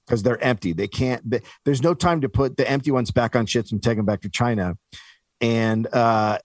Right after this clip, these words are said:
and all these ships start clogging up 'cause they, they can't get enough workers in there to unload everything. And there's all these guys out on ships. There's guys that have been out on those ships in Long Beach since May of twenty twenty. There have been murders.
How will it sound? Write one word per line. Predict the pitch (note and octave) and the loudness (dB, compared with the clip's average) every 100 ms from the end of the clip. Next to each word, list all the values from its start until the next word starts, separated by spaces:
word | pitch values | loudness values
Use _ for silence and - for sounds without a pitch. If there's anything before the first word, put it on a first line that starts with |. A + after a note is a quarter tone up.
| - | -2
and | A#2+ | 0
all | A#2+ B2 | 2 2
these | C3+ D3 | 2 0
ships | - D#3 C3 | 0 0 0
start | - A#2+ - - | 0 -2 -2 -2
clogging | C3 A#2 B2 | 0 2 2
up | C3 - | 0 -2
'cause | G#2 | -4
they, | F#2+ G#2 G2+ - _ A#2 | 0 0 0 -4 _ -4
they | A2 | -4
can't | G2+ B2 A#2+ | 0 -2 0
get | B2+ | 0
enough | G#2+ - | 0 0
workers | A2+ - F#2 | -2 -2 -2
in | G#2+ | 0
there | F#2+ | 0
to | D2+ A2 | 0 0
unload | G#2 A2+ A#2 | 2 2 2
everything. | G2 F#2+ G#2 F#2 F2+ - _ _ _ _ _ | 0 -2 -2 -4 -6 -10 _ _ _ _ _
And | A#2+ A#2 A2+ A2+ A2 | 0 2 2 0 -4
there's | A2 B2 A#2 | -2 0 2
all | C3+ B2+ | 2 2
these | B2+ | 0
guys | - A#2 A2+ | 0 0 2
out | G#2+ | 0
on | G2 | 0
ships. | F2+ - C#3 D#2+ - - | -2 -2 -2 -2 -8 -6
There's | - D3 D#3+ | -2 0 -2
guys | D#3 D3 D#3+ D3 | 0 0 0 -2
that | D3 | -2
have | C3 | 0
been | A#2 | 0
out | A#2 A#2 - - | 0 -2 -4 -4
on | A2+ A2 | -2 0
those | G#2 A2+ | 0 0
ships | G#2+ - G#2+ - - - _ | -2 -4 -4 -4 -10 -14 _
in | G#2 G2+ G2+ | -4 -2 -2
Long | G#2 A#2 | -2 0
Beach | A#2+ D3 D3 - - _ _ _ - | 0 -2 -6 -14 -16 _ _ _ -10
since | - - G#2+ - | -6 -2 -2 -2
May | G#2 G2+ A2 | -2 0 2
of | C3+ C3 | 0 -2
twenty | - B2 D3 | -2 0 -2
twenty. | - G#2 F#2 A2+ C3 _ A2+ | -2 -2 0 -4 -8 _ -6
There | G2+ G2+ | -2 0
have | G#2+ | 0
been | F2+ G2+ | 0 0
murders. | G2 A2 B2+ E3 E3 - | 2 2 2 -2 -4 -10